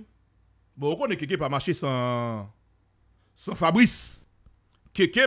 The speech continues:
pa mache san fabris. Enben, ni keke, ni fabris, y ap dèdo. Medi, ansyen chantè, enposib. M kanpe la sèlman,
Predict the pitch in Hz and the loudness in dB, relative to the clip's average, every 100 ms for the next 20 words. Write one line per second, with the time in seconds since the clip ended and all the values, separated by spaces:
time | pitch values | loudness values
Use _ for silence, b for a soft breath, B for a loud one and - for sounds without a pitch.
0 | 220 175 147 226 196 - - - - 160 | 4 2 2 0 -2 -6 -10 -10 -4 4
1 | 262 294 269 - - - - _ _ _ | 6 8 4 0 -14 -20 -20 _ _ _
2 | _ _ - 160 160 151 - _ _ _ | _ _ -2 0 0 0 -4 _ _ _
3 | _ _ _ 123 208 - 190 175 151 151 | _ _ _ -6 -4 -2 -2 -2 2 4
4 | 156 - - 101 165 - 123 113 120 139 | 4 0 -10 -4 -4 -2 -4 -4 -6 -6
5 | - 135 135 - 135 147 - _ - 113 | -6 -4 -4 -6 -2 -2 -4 _ -18 -10
6 | 139 139 120 120 151 156 - 127 143 117 | -4 -4 -4 2 4 4 0 -2 0 -2
7 | 98 113 151 - b b b 156 - 180 | -4 -12 -10 -12 b b b -4 -2 -2
8 | 151 151 170 175 147 127 - 90 78 73 | -2 0 0 0 -2 -8 -14 -16 -18 -20
9 | - _ _ _ _ - 220 277 262 233 | -20 _ _ _ _ -4 4 6 8 8
10 | 208 214 190 170 | 8 4 4 -2